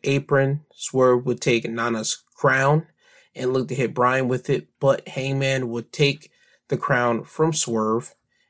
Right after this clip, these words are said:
and this allowed Bryan Danielson to hit a Busaiku knee on Swerve to win the match. So now Bryan Danielson will be facing Christian for the T N T Championship at Collision, and this wasn't the end of Hangman Page and Swerve Strickland's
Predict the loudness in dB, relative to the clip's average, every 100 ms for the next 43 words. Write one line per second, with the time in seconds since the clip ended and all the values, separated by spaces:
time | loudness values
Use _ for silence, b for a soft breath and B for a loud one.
0 | -6 -2 0 0 0 0 0 -2 -6 -4
1 | 0 0 0 -2 -2 -6 -6 -4 -6 -6
2 | -2 0 0 0 -2 -2 -4 -6 -8 -8
3 | -8 -2 2 2 2 -2 b b b -2
4 | 2 4 2 0 -2 -4 -4 -6 -8 -14
5 | _ _ _ -2 0 0 0 -2 -6 -2
6 | 0 2 2 0 0 -2 -2 -4 -4 -4
7 | -4 -4 -6 -4 -4 -2 -6 -6 -4 -2
8 | -2 -6 -4 -4 -6 -10 -6 -6 -6 -12
9 | -10 -8 -8 -6 0 2 4 2 0 b
10 | b b -6 -2 0 0 0 0 2 0
11 | -2 -2 -4 -4 -6 -6 -2 0 0 0
12 | 0 0 0 -6 b b b 0 0 0
13 | 2 2 2 -2 0 -2 -2 -2 -6